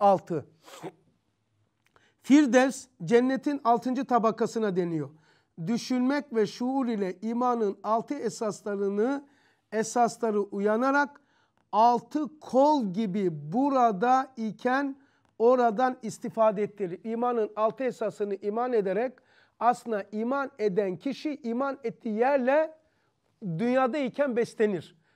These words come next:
Çocuk anasını emer gibi Allah'a iman etmeyle Allah ile, ahirete iman etmeyle ahiretle, meleklere iman etmeyle, kitaplara iman etmeyle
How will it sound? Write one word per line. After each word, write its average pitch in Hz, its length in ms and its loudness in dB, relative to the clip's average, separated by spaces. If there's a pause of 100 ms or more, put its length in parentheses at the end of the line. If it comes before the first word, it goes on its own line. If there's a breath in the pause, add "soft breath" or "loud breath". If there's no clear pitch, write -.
(100)
Çocuk 240 460 -4
anasını 226 400 -2
emer 226 320 0
gibi 214 320 -6 (380 soft breath)
Allah'a 262 500 4
iman 254 340 -2
etmeyle 247 460 2
Allah 233 280 6
ile, 156 240 -4 (340)
ahirete 247 500 -4
iman 247 280 0
etmeyle 233 460 0
ahiretle, 214 600 -2 (280 soft breath)
meleklere 247 520 0
iman 247 300 0
etmeyle, 233 480 0
kitaplara 240 540 -2
iman 240 300 2
etmeyle 254 640 0